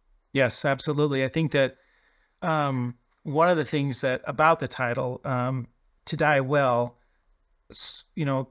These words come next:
begs the question, what, what does it mean to die well? And is there such a thing as a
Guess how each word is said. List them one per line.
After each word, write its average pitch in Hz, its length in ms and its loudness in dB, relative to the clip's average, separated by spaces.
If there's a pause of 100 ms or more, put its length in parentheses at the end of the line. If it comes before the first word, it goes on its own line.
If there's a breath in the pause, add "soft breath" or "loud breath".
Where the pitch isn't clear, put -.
begs 170 240 2
the 160 60 -2
question, 120 380 -2
what, 156 320 0
what 131 180 0
does 147 160 0
it 123 80 -2
mean 151 260 2
to 120 100 -6
die 120 220 2
well? 120 560 -2 (360)
And 143 180 -2
is 131 120 -2
there 127 100 0
such - 260 -2
a 143 40 -6
thing 135 220 0
as 120 100 -4
a 110 120 -6